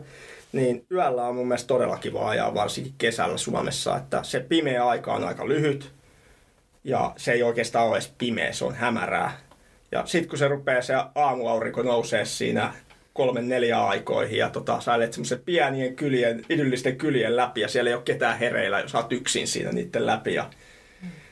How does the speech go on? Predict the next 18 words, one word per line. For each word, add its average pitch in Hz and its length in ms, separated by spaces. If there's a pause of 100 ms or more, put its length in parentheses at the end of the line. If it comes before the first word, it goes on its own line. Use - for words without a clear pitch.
(180)
ja - 260
siinä - 340 (420)
kasin 151 320
aikoihin 131 320
toivottavasti 143 500
oot 127 100
jossain 131 320
paikoissa, 117 420
missä 123 260
on 117 60
oikein 120 200
ensimmäinen 117 380
joku 123 120
huoltoasema 113 600
ja 110 80
saat 117 180
sieltä 113 280
aamukahvi. - 480